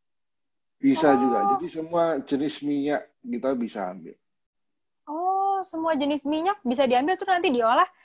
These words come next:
Speaker 2: jadi biodiesel?
Speaker 1: Betul.
Speaker 2: Wah, keren
Speaker 1: Diolah
Speaker 2: banget
Speaker 1: menjadi
Speaker 2: nih, Pak. Kita balik dulu gini. Sekarang
Speaker 1: Iya.
Speaker 2: orang-orang kan misalnya belum tahu. Orang tuh taunya kalau, eh, bahan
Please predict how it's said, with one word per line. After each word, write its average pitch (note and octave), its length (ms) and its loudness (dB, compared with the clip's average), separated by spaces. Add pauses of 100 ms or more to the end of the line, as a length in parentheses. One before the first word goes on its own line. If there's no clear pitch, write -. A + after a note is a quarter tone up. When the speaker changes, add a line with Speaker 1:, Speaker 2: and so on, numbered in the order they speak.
(140)
Speaker 2:
jadi A3 460 2
biodiesel? B3+ 560 6 (880)
Speaker 1:
Betul. A2+ 680 0 (420)
Speaker 2:
Wah, D4 160 0
keren A3+ 240 -4
Speaker 1:
Diolah G#3 80 0
Speaker 2:
banget B3 200 0
Speaker 1:
menjadi D#4+ 40 -12
Speaker 2:
nih, D#4+ 80 -6
Pak. D#4 120 0 (200)
Kita B3+ 120 0
balik G#3 200 0
dulu F#3+ 160 -4
gini. E3+ 240 -10
Sekarang B3+ 320 -2
Speaker 1:
Iya. B3 80 -2
Speaker 2:
orang-orang A#3 240 2
kan D#4+ 160 -2
misalnya C#4 240 0
belum G#3 160 2
tahu. F3 160 0
Orang A#3 240 2
tuh F#4 160 0 (160)
taunya B3 400 2
kalau, A3 240 0
eh, G3+ 400 -4
bahan G3+ 320 -2